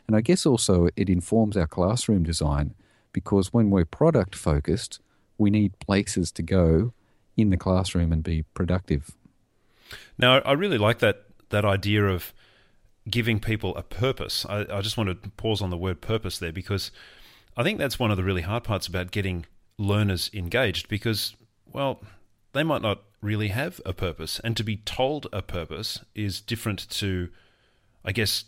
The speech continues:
Speaker 2: discovering a purpose, which is really what you're trying to get them to do, aren't you?
Speaker 1: That's, that's right.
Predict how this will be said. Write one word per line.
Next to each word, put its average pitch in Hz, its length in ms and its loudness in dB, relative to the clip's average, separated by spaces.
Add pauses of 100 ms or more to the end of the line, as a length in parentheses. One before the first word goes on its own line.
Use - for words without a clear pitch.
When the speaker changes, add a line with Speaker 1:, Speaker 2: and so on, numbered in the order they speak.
(140)
Speaker 2:
discovering 131 580 -2
a 76 60 -6
purpose, 80 400 -8
which 98 140 -8
is 107 140 -4
really 135 200 -2
what 95 180 -2
you're 98 160 -2
trying 98 240 -4
to 90 60 -6
get 87 160 -6
them 87 120 -6
to - 80 -10
do, 127 260 -8 (180)
aren't 87 160 -10
you? - 140 -8
Speaker 1:
That's, - 380 0
that's 113 240 0
right. 101 220 4